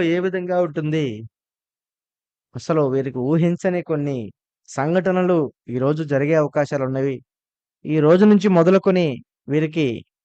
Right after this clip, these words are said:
మిగతా అన్ని రోజులు కూడా చాలా అద్భుతమైనటువంటి సంఘటనలు జరగబోతున్నాయి. ముఖ్యంగా ఒక ఇద్దరు ఆడవాళ్ళు సింహరాశి వారి జీవితంలో ఊహించని సంఘటనలు చేయబోతున్నారు.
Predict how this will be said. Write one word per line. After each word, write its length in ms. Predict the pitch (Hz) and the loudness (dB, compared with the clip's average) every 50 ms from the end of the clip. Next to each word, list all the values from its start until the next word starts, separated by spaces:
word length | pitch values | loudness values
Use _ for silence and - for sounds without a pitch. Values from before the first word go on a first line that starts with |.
| _ _ _ _ _ _ _ - | _ _ _ _ _ _ _ -2
మిగతా 320 | 143 160 170 190 175 214 202 | 0 2 2 4 6 6 6
అన్ని 200 | 196 185 190 196 | 6 6 6 4
రోజులు 320 | 185 180 180 170 175 170 160 | 4 4 2 2 0 -2 0
కూడా 280 | - 170 160 160 151 127 104 - - - | 0 0 2 2 0 0 -2 -6 -8 -6
చాలా 180 | 156 143 139 | -2 0 0
అద్భుతమైనటువంటి 840 | 135 131 139 143 180 175 185 185 185 175 175 165 156 160 160 147 - | 0 0 0 0 0 0 2 2 2 2 2 0 0 -2 -4 -4 -4
సంఘటనలు 460 | - 135 143 156 151 156 160 156 143 | -6 -6 -4 -4 -4 -4 -4 -4 -4
జరగబోతున్నాయి. 800 | 143 131 135 135 147 139 143 135 - 135 139 135 135 139 139 120 110 _ _ _ _ _ _ _ _ - - | -4 -4 -4 -4 -4 -4 -4 -6 -6 -6 -6 -4 -4 -4 -4 -6 -8 _ _ _ _ _ _ _ _ -8 -6
ముఖ్యంగా 520 | 170 165 - - 254 240 233 220 220 185 165 160 147 - - - | -6 -6 -2 2 2 2 4 6 6 6 6 4 2 0 -4 -8
ఒక 120 | 143 - | -2 2
ఇద్దరు 380 | 170 151 139 131 160 156 160 151 135 123 - _ _ _ _ _ 139 - - _ _ _ _ - | 2 0 2 2 4 4 6 6 4 2 0 _ _ _ _ _ -20 -20 -20 _ _ _ _ 0
ఆడవాళ్ళు 500 | 131 156 170 175 175 175 170 165 160 143 120 - _ _ _ _ _ _ _ _ _ _ _ _ _ _ _ _ _ _ _ _ _ _ _ _ _ _ _ | 2 4 4 6 4 4 4 4 2 0 0 -4 _ _ _ _ _ _ _ _ _ _ _ _ _ _ _ _ _ _ _ _ _ _ _ _ _ _ _
సింహరాశి 500 | - 143 151 151 160 160 160 165 156 - | -6 -4 -2 0 4 4 4 4 4 2
వారి 180 | 175 165 160 160 156 | 2 4 4 2 2
జీవితంలో 540 | 135 127 143 147 139 156 151 147 139 135 120 113 - _ _ _ _ _ - | 2 0 -2 -2 0 0 0 2 2 2 0 0 -4 _ _ _ _ _ -4
ఊహించని 600 | 147 170 165 185 190 185 208 196 185 185 180 160 135 - _ _ _ _ _ _ _ _ _ _ _ | -2 0 0 2 0 0 0 0 2 2 2 0 0 -4 _ _ _ _ _ _ _ _ _ _ _
సంఘటనలు 580 | - - 156 170 180 180 170 175 175 175 170 156 | -6 -4 -4 -2 -2 -2 -2 -2 -2 -2 -2 -2
చేయబోతున్నారు. 760 | - 156 156 156 151 151 143 143 143 143 139 139 139 139 | -2 -2 -2 0 -2 -2 -2 -2 -4 -4 -2 -2 -2 -4